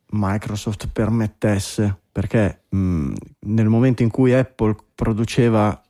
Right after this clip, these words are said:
eh, macchine col processore Intel, di fatto produceva delle macchine che erano, eh, dal punto di vista hardware, se vogliamo, di fatto quasi indistinguibili da dei P C. Eh, co-, l'architettura era quella,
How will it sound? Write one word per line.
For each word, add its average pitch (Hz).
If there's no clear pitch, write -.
eh, 71
macchine 117
col 113
processore 120
Intel, 123
di 120
fatto 131
produceva 113
delle 107
macchine 110
che 110
erano, 107
eh, 69
dal 101
punto 123
di 110
vista 110
hardware, 107
se -
vogliamo, 104
di 127
fatto 135
quasi 123
indistinguibili 113
da 95
dei 92
P 104
C. 127
Eh, 104
co-, -
l'architettura 120
era 85
quella, 95